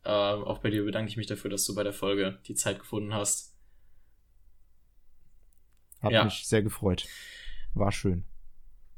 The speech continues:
Speaker 2: Auch das Festival war, äh, von der Atmosphäre nochmal ganz kurz ein Satz dazu, war, äh, allgemein die Atmosphäre von dem Festival, das ich jetzt das erste Mal komplett wirklich besucht habe.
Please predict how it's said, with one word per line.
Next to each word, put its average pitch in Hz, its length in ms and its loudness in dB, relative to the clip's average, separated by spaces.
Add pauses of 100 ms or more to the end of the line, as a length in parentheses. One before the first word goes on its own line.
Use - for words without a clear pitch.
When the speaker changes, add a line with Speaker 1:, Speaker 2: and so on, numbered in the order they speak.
(100)
Speaker 2:
Auch 101 180 2
das 156 140 12
Festival 98 480 8
war, 104 360 8 (440)
äh, 104 320 8 (340)
von 117 140 4
der 104 80 8
Atmosphäre 101 460 4
nochmal 98 220 4
ganz 104 260 4
kurz - 240 0
ein 104 200 4
Satz 101 180 2
dazu, 98 380 2
war, 95 260 6 (800)
äh, - 60 8
allgemein 104 540 10
die 104 80 8
Atmosphäre 104 480 6
von 104 140 4
dem 101 100 4
Festival, 110 460 4
das 98 160 2
ich - 60 -8
jetzt - 240 -4
das - 60 0
erste 107 260 2
Mal 98 380 8 (100)
komplett - 560 4
wirklich 110 180 0
besucht 113 400 -2
habe. 104 360 6